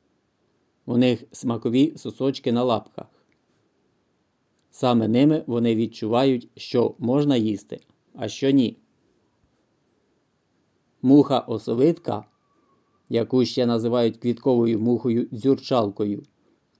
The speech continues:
постійно ніби завмирає в повітрі, ширяє над квітками. Своїм забарвленням схожа на осу.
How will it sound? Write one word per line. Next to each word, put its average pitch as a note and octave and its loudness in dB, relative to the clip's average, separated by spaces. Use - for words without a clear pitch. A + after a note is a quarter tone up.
постійно C#3+ 4
ніби A#2+ 2
завмирає A#2 0
в A#2+ -6
повітрі, C3+ 0
ширяє A#2 0
над C#3 -2
квітками. B2 -4
Своїм A#2 0
забарвленням A#2 0
схожа A#2 -2
на A#2 -2
осу. A#2 -6